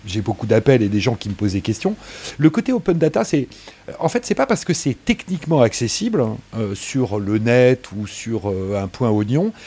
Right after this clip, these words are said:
c'est pas parce que c'est techniquement accessible que c'est légal. Donc, euh, pour beaucoup de gens un peu naïfs ou qui veulent pas savoir, ils se disent, « Ah ben,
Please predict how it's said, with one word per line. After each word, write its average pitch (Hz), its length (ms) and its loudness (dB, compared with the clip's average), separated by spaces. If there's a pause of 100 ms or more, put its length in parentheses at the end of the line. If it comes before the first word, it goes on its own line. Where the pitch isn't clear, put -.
(160)
c'est - 140 0
pas 180 100 4
parce - 160 0
que 156 80 0
c'est - 220 -4
techniquement 185 480 -2
accessible 202 520 -4 (320)
que 202 120 4
c'est 240 140 2
légal. 113 360 0 (480)
Donc, 147 260 2
euh, 76 180 -10 (320)
pour 110 240 -6 (160)
beaucoup 127 260 0
de 123 80 -4
gens 117 220 4
un 104 80 2
peu 127 160 0
naïfs 123 420 4
ou 98 60 -8
qui 95 160 -10
veulent 101 120 -2
pas 98 140 -4
savoir, 180 480 4
ils 113 80 -2
se 117 60 -8
disent, « 156 160 -4
Ah 139 80 0
ben, 120 160 4